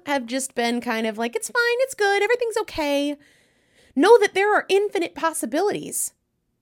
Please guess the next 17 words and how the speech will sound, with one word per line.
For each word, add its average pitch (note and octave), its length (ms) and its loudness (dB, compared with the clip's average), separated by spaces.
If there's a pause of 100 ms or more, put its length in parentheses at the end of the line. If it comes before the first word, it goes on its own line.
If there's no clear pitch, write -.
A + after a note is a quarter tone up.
(1080)
That - 280 -4
fine G4 400 2
and D#4 120 0
okay E4+ 560 0
are C#4+ 100 4
just D#4 320 -6
one E4 320 -2
of C#4+ 160 0 (140)
infinite G#4 580 0
numbers D4+ 420 0
of B3+ 140 -8
possibilities. C4+ 1000 -6 (380)
That C4 200 -2
with F#4 180 0
a F4+ 100 -2 (120)
few G4 340 4
shifts, - 720 -2